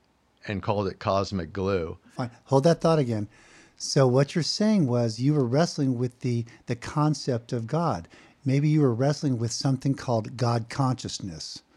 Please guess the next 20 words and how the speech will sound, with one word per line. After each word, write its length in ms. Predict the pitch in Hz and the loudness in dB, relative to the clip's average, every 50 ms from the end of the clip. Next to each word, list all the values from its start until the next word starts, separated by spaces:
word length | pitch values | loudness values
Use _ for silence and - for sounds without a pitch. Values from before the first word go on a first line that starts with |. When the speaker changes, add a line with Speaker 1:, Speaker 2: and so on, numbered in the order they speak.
| _ _ _ _ _ - | _ _ _ _ _ -6
Speaker 2:
right? 160 | 123 131 143 | -6 -4 -2
They 120 | - 151 123 | 0 -2 0
talk 280 | - 185 196 208 196 | 2 2 2 2 2
about 220 | 175 127 123 117 110 | 2 0 0 0 0
acquiring 480 | 110 - - - 131 127 131 131 127 | -2 0 2 4 4 6 6 4 4
God 300 | 120 123 120 120 120 113 | 4 4 4 2 2 0
consciousness, 760 | - 139 131 131 127 - 117 - - 120 107 107 123 - - - - - - - - - - - _ _ _ | 0 0 2 2 2 0 -4 -6 -4 -4 -4 -2 -4 -6 -10 -14 -20 -20 -20 -20 -20 -20 -20 -20 _ _ _
and, 320 | - 117 110 117 117 113 117 - - - _ _ _ | -6 -4 -2 -2 -2 -4 -6 -8 -16 -20 _ _ _
and 260 | - 120 117 117 120 | -2 0 2 2 2
you 240 | 123 123 135 151 160 | 2 4 4 4 4
were 320 | 151 147 143 139 139 127 - - - - _ | 4 4 4 4 4 2 -2 -8 -20 -20 _
still 260 | - - - - 170 165 | -18 -6 0 2 2 2
trying 240 | - - 175 165 | 2 2 2 2
to 60 | 143 113 | 2 2
figure 380 | - - - 160 139 143 127 | 0 0 2 2 4 4 2
it 60 | 123 | 2
out, 260 | 139 143 127 104 90 113 | 2 0 0 -2 -2 -4
weren't 260 | 113 117 120 - - | -4 -4 -4 -4 -6
you? 140 | 104 92 - - - - _ _ _ _ _ _ _ _ _ _ _ _ _ _ _ _ | -8 -10 -10 -14 -20 -20 _ _ _ _ _ _ _ _ _ _ _ _ _ _ _ _
Speaker 1:
Yes, 480 | - 104 92 85 - - - - - | 0 0 0 0 -2 -6 -12 -14 -16